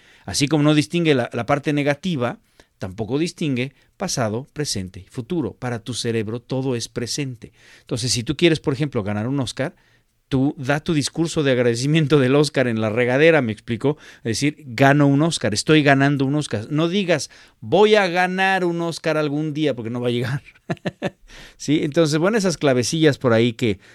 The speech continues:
que leí en alguno de esos libros de, de, de, de cómo proyectar tu realidad y de todo esto, ¿no? El, el secreto y estas cosas. Bueno, para no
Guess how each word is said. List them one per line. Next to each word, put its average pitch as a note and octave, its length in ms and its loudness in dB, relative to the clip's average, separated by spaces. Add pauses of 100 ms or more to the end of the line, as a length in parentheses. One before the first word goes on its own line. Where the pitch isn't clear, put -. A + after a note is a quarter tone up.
(140)
que D#3 140 6
leí E3+ 400 8
en C#3 100 2
alguno B2+ 320 2
de A#2 80 4
esos A2 220 0
libros A2 400 0
de, G2 180 -4 (300)
de, G2+ 200 0
de, G2 520 -4
de G2 720 -6 (160)
cómo A#2 200 -2
proyectar G#2+ 380 -2
tu - 120 -10
realidad A#2+ 1000 -4
y G#2+ 200 -8
de F#2+ 380 -12 (120)
todo A#2 240 -4
esto, C#3+ 360 -4 (460)
¿no? G#2+ 220 -8
El, A#2 400 -10
el G#2 360 -6
secreto A#2+ 720 -4
y A#2 120 -2
estas B2+ 240 -10
cosas. D#3 420 -4
Bueno, - 260 -12 (640)
para B2+ 240 4
no D#3+ 460 6